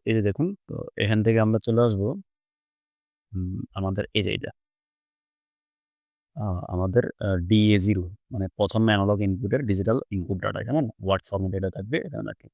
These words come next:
করব। তো এর মানে হচ্ছে যেটা, সেটা হচ্ছে আমরা যদি এটাকে আসলে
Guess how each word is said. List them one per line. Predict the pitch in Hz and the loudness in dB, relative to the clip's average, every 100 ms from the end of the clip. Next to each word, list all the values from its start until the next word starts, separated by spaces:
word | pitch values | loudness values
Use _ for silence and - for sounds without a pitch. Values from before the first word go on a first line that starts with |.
| - | -20
করব। | - _ _ _ _ _ _ _ _ _ _ - | -20 _ _ _ _ _ _ _ _ _ _ -10
তো | 113 - | -6 0
এর | 127 127 | 4 8
মানে | 131 135 | 8 6
হচ্ছে | - | 4
যেটা, | 131 113 113 | 2 2 0
সেটা | 107 104 | -2 -4
হচ্ছে | - 104 | -2 0
আমরা | 101 101 101 - _ _ _ _ _ 101 | 2 4 2 0 _ _ _ _ _ -10
যদি | 101 92 98 | -6 -4 -2
এটাকে | 101 90 98 95 - | -2 -4 -4 -4 -4
আসলে | 107 90 95 92 | -8 -4 -4 -4